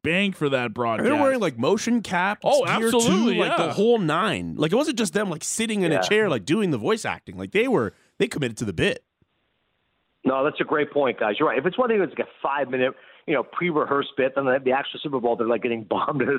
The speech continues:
Speaker 3: suite somewhere. No, they're working. Like, that's, that's three and a half hours they're working. And I was, I gotta tell you, I was particularly impressed with Nate. Like, I love him 'cause he's Canadian and he lives in nearby Ridgewood, New Jersey. He's, like, five minutes away from me, apparently. Somebody, somebody recognized you recently in a corner store. Trust me, I never get recognized. But a guy recognized me and he goes, "Oh, you're here visiting Nate?"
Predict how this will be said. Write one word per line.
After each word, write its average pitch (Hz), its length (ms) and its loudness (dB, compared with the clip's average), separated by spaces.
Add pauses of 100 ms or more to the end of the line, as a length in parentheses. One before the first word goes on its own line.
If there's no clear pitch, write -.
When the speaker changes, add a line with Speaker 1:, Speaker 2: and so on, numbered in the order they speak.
Speaker 3:
suite 139 240 0
somewhere. 123 200 0
No, 160 100 2
they're 190 160 4
working. 202 400 2
Like, 104 140 -6
that's, 180 160 -2 (460)
that's 165 160 0
three 233 100 -2
and 214 60 2
a 196 40 2
half 196 140 -2
hours 175 300 0
they're 175 120 2
working. 143 460 0
And 113 100 0
I 185 140 2
was, 160 160 -4 (380)
I 180 60 0
gotta 185 160 0
tell 143 140 -2
you, 117 80 0
I 175 40 2
was 180 120 -6
particularly - 380 -2
impressed 139 380 -2
with 127 120 -8
Nate. 95 300 -4
Like, 120 140 -2
I 156 100 2
love 156 240 0
him 147 120 0
'cause 127 120 -12
he's 123 140 -8
Canadian 123 500 0 (140)
and 113 100 -2
he 120 100 4
lives 143 260 0
in 117 200 -4
nearby 147 340 0
Ridgewood, 123 420 -2
New 107 100 -4
Jersey. 131 260 0
He's, 107 80 -8
like, 127 160 -6
five 139 180 0
minutes 143 200 -4
away 135 120 0
from - 100 -16
me, 92 60 -10
apparently. 98 280 -8
Somebody, - 640 -4
somebody 285 160 2
recognized 226 380 0
you 147 60 -10
recently 180 280 -2
in 135 40 0
a 110 40 -2
corner - 280 -4
store. 101 200 -6
Trust - 180 0
me, 131 80 0
I - 20 -2
never 143 180 2
get 131 100 0
recognized. 104 460 -2
But 117 60 -2
a 113 40 2
guy 165 120 0
recognized 131 440 -2
me 127 80 -4
and 110 80 -2
he 117 40 -2
goes, 110 80 2
"Oh, 180 40 6
you're 160 240 4
here - 0 -
visiting 143 360 0
Nate?" 160 260 -2